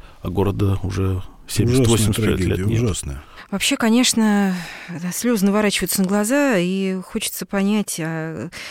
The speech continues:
Speaker 3: каким образом обосновывалась, э, необходимость, э, создания вот такого Рыбинского водохранилища такой дорогой ценой. И, а, что, вот неужели это действительно, э, из, из двадцать первого века это не вполне понятно.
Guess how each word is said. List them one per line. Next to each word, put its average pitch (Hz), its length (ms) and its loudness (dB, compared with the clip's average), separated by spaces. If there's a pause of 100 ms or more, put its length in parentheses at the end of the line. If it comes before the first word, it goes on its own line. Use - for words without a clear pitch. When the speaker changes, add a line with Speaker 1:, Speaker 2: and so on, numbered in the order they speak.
(260)
Speaker 3:
каким 220 320 0
образом 190 320 0
обосновывалась, 180 1080 -2
э, 147 280 -8
необходимость, 185 1000 0
э, 156 200 -4
создания 165 920 -2
вот 156 200 -12
такого 170 540 -2 (340)
Рыбинского 175 580 0
водохранилища 185 840 2
такой 220 540 2
дорогой 208 400 2
ценой. 190 640 0
И, 160 380 0 (340)
а, 170 380 0
что, 214 420 0
вот 170 180 -2
неужели 196 380 2
это 175 160 0
действительно, 190 460 0
э, 156 160 0
из, 180 300 0
из 196 180 0
двадцать 220 280 0
первого 208 240 2
века 247 240 0
это 196 140 0
не 208 340 4
вполне 247 460 2
понятно. 226 580 0